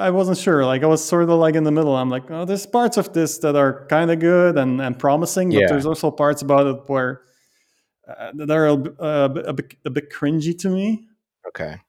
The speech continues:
Speaker 1: So, I don't know. But, yeah, you haven't seen it, so we can't really have a discussion
Speaker 2: No.
Speaker 1: about that.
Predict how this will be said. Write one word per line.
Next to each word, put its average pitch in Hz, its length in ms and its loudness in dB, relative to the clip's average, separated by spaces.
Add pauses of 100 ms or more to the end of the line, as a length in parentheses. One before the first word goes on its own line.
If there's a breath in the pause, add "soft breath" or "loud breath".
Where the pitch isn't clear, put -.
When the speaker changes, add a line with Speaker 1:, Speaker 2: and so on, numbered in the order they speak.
Speaker 1:
So, 139 360 0
I 151 100 2
don't 147 140 2
know. 110 400 -6
But, 139 140 -4
yeah, 143 160 4
you 131 140 2
haven't 143 220 2
seen 139 220 0
it, 113 40 -6
so 123 180 -6
we 120 60 -4
can't 123 240 -4
really 117 180 -4
have 117 140 -4
a - 40 -14
discussion 131 360 -6
Speaker 2:
No. 127 180 2
Speaker 1:
about 107 160 -8
that. 120 180 -4